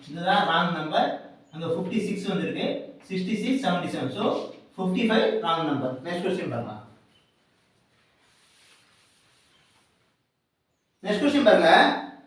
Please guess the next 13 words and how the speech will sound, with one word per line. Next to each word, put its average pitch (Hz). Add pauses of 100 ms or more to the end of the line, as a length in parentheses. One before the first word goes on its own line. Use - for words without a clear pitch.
(3250)
Insert 277
the 277 (100)
missing 254
number 220
கேட்டிருக்காங்க. 170 (100)
த்ரீ, 240 (240)
ஃபைவ், 220 (160)
நைன், 208
லெவன். 190 (1300)
த்ரீ, 165 (1160)
ஃபைவ், 160 (600)
நைன், 170 (640)
லெவன், 147